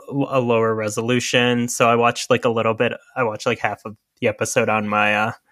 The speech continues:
on my computer, on my monitor, um, to see if it was, like, a,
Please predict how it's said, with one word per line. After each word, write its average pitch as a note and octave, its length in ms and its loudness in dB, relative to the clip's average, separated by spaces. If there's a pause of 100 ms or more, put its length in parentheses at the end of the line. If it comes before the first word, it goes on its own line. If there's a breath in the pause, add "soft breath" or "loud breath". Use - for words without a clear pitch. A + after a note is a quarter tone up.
(960 soft breath)
on C3 140 2
my A2+ 240 2
computer, A2+ 560 0
on G#2+ 140 0
my G#2 120 -2
monitor, G#2+ 680 2 (240 loud breath)
um, G#2+ 540 0 (160)
to - 100 -4
see - 140 -2
if G#2+ 100 -4
it G#2+ 140 0
was, A2 160 0
like, G#2+ 220 -4
a, G#2+ 280 -4